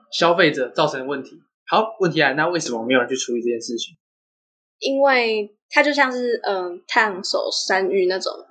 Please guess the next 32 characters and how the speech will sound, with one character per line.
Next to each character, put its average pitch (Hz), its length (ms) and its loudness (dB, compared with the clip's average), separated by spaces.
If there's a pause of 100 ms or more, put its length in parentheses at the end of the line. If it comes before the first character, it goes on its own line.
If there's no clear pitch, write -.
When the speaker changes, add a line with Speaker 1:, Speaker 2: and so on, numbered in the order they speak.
(180)
Speaker 1:
你 254 140 6
是 285 160 8
说 - 20 6
Speaker 2:
就 254 160 2
是 247 60 -16 (160)
大 294 100 6
家 269 140 8
都 269 80 4
怕， 269 80 6
Speaker 1:
房 143 80 -2
间 151 120 4
里 151 60 6
的 190 220 6
大 123 160 4
象？ 117 200 -6
Speaker 2:
呃， 107 60 -8 (360)
呃， 302 120 2 (160)
就 330 160 -4
是， 370 160 6 (1120)
就 381 140 4
是 - 20 4
谁 247 240 0
来 220 200 2
处 220 160 -4
理？ 214 80 0
就 302 100 -4
像 311 160 2
那 294 100 -4
个 220 240 -2 (240)
巨 226 200 -6
蛋 190 240 0
啊， - 100 -8